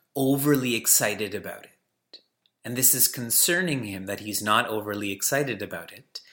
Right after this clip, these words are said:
And I told him, as someone who has a little bit more experience than he does, that if you like someone eighty percent,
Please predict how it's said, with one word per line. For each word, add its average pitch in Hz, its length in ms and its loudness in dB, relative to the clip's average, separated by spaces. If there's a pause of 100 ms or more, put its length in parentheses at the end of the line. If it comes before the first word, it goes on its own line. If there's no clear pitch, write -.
(760)
And 113 100 -2
I 110 60 2
told 135 320 2
him, 131 100 2
as 107 160 2
someone 113 280 2
who 107 140 -6
has 107 140 -2
a 127 60 -4
little 165 180 4
bit 160 120 2
more 117 220 2
experience 104 680 0
than 98 160 -8
he 98 200 -8
does, 87 440 -6
that 95 320 -8 (1400)
if 131 180 -2
you 202 200 0
like 143 380 4
someone 101 640 4 (120)
eighty 123 320 0
percent, - 600 2